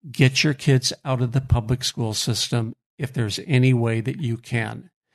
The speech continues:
There's no better reason to sacrifice for our children. Number three, by all means, pursue your legal rights. This is a subject that we're gonna be addressing in the next couple of episodes.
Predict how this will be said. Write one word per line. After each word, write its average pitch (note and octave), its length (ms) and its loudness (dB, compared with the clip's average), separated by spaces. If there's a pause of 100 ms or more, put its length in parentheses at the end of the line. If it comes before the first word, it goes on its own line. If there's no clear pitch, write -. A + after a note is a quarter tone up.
(280)
There's A#2 280 -4
no C3 280 4
better C3 360 2
reason A#2 400 2
to A#2+ 120 -2
sacrifice A2+ 840 -2
for G#2+ 280 -4
our G2 100 -6
children. A2+ 640 -8 (840)
Number B2 360 2
three, D3 600 0 (320)
by B2 260 0
all D3 280 4
means, B2+ 640 2 (160)
pursue C3 760 2
your B2 220 0
legal A#2 380 4
rights. G#2+ 540 -4
This B2+ 220 -2
is C#3+ 120 0
a C#3 60 -2
subject C#3 480 2
that C#3+ 120 -6
we're C3 160 2
gonna C3 180 6
be B2 200 4
addressing B2+ 640 2
in C3 180 -2
the A2 80 -2
next - 480 -2
couple B2 380 -2
of A2+ 140 -6
episodes. A#2+ 880 -6